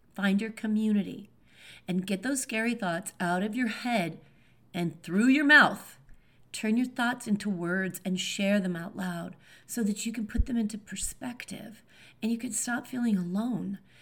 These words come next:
and you can trust that someone else can help you find solutions. That's so important. I just want to say that one again 'cause it's so important. I won't say it again, but understand <laughs> it's really,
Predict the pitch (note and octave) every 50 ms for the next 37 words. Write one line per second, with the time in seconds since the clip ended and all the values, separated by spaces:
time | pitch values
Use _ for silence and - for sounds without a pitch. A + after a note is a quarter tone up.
0 | - - _ - G#3 G#3 A3+ A3+ A3+ - - A#3 G#3 - - - - - C4 B3+
1 | C4+ D#4 D#4+ D4 A3 G#3 - - - - - - - _ - - - - - G#3
2 | G3+ - - B3 B3 B3 B3+ B3+ B3 B3+ - - - A#3 A#3 A3+ A3 G#3+ G#3 -
3 | - - - G#3 G#3 G3+ - - A#3+ A#3+ C#4 - - - G3 F3+ F3+ F3+ - -
4 | - - E3+ F3+ F3 F3+ F3+ F#3 F#3+ - - - - G3+ F#3 F3+ F3+ G3+ G3 -
5 | - - - - - A#3 - - - - - _ _ _ _ _ _ _ _ _
6 | _ _ _ _ _ _ _ _ - G3+ G3+ - - - A#3+ A3 G#3+ G#3+ G3 F#3
7 | - G3 - - - - - - - - _ _ _ _ _ _ _ _ _ _
8 | _ _ - F3+ G3+ F#3+ F#3 G3 F3+ F3+ E3+ - F#3+ E3 E3+ E3+ - F#3+ F3 F3+
9 | F3+ G#3+ G3 F3+ F#3 - F3 - - - - D#3 D#3 D#3+ - E3 - - - -
10 | G3+ A3+ B3 A3+ - F3+ E3 D#3+ E3 - E3 - - G3 - B2+ - - - -
11 | - - - - C4+ B3 B3 - - C4 B3+ A3+ G#3 - G3 - - - - -
12 | - _ _ - B3+ - - G#3+ G#3+ G#3+ B3+ C#4+ C#4 C#4+ C#4+ C#4 C4+ C#4 C4+ C4
13 | C4 C4 B3+ - -